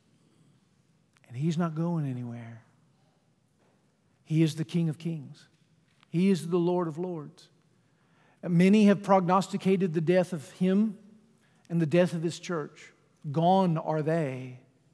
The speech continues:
He remains. The church will outlive its victors. The gates of hell will not prevail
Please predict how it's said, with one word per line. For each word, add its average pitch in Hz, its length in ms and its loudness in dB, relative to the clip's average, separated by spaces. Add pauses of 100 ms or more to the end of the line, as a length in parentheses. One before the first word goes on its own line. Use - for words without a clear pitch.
(640)
He 185 160 -2
remains. 135 580 -4 (2000)
The 160 80 -6
church 202 320 2
will 202 480 8
outlive 160 560 0
its 139 140 -10
victors. - 600 -14 (1900)
The 151 80 -6
gates 175 380 2
of 165 100 -8
hell 175 360 -2
will 160 200 -2
not 156 320 -6
prevail 143 600 -8